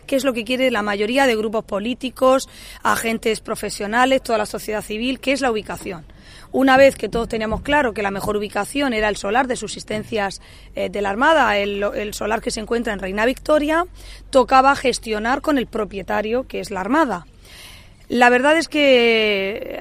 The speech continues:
hemos encontrado muy buena predisposición y voluntad, pero que no solo se quede en eso, se va a traducir en hechos, que es lo que quiere la ciudadanía y lo que precisa también Cartagena.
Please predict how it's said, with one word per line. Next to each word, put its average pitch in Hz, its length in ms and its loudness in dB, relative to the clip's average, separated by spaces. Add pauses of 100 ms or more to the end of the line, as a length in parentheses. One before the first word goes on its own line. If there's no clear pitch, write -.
(160)
hemos 247 260 0
encontrado 254 720 2
muy 254 340 2
buena 247 300 2
predisposición 214 600 -4
y 202 40 -8
voluntad, 190 600 -2
pero 254 200 2
que 285 80 -2
no 359 80 0
solo 339 200 -2
se 277 140 -4
quede 262 220 0
en 302 80 2
eso, 247 240 -4
se - 160 -6
va 208 120 4
a 233 60 2
traducir 233 580 -4
en 233 200 -2
hechos, 214 340 -4
que 262 80 0
es 254 60 4
lo 254 100 0
que 226 160 -4
quiere 262 320 2 (320)
la 247 320 4
ciudadanía 254 680 0
y 254 60 0
lo 226 140 -4
que 214 100 -6
precisa 208 460 -8
también 214 440 -6 (280)
Cartagena. 180 640 -6